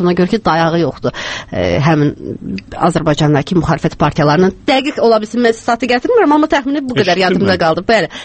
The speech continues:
Speaker 1: Buyurun, elə sizin də ona münasibətinizi öyrənək.
Speaker 2: Tipik yapıcı yanaşması. Nə desin Bahar Muradova? Desin ki, Azərbaycan növbəti inqilab ölkəsidir. Onlar belə deyəcəklər. Necə ki, e, Misirdə, Liviyada,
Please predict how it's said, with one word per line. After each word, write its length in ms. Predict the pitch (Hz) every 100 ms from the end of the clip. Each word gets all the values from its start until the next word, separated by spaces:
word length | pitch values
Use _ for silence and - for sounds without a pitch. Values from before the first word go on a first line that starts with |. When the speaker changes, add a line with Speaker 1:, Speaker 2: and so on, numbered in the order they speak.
| -
Speaker 1:
Buyurun, 300 | 370 392 277 247
elə 160 | 262 - 247
sizin 260 | - 277
də 80 | 208
ona 140 | 190
münasibətinizi 640 | 185 170 - 185 196 185 175
öyrənək. 300 | 151 135 -
Speaker 2:
Tipik 520 | 214 262 240 - -
yapıcı 320 | 196 - -
yanaşması. 560 | 196 139 107 113 101 123
Nə 160 | 139
desin 300 | 175 180 120
Bahar 200 | 104 104
Muradova? 520 | 98 98 92 90 87 95
Desin 300 | 127 147 135
ki, 320 | - 117 110
Azərbaycan 560 | 120 113 113 113 107 117
növbəti 400 | 110 98 101 120
inqilab 400 | 110 104 101 90 85
ölkəsidir. 560 | 87 90 92 92 123 135 - - - -
Onlar 220 | 180 214 180
belə 220 | 165 151
deyəcəklər. 540 | 107 92 95 90 95 110
Necə 220 | 151 139
ki, 220 | 139 143 131 - - - -
e, 160 | 113 107
Misirdə, 720 | 127 135 - 131 117 127 123
Liviyada, 960 | 120 135 120 123 117 107 113 110 104